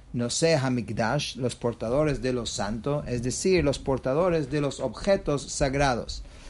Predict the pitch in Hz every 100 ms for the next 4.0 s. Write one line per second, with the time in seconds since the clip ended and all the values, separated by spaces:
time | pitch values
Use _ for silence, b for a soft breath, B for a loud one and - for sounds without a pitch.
0 | B B 135 110 117 - 190 180 143 -
1 | 156 147 - 123 117 - - 101 82 127
2 | B B B 123 117 113 - 175 147 127
3 | 107 104 113 104 85 82 131 131 151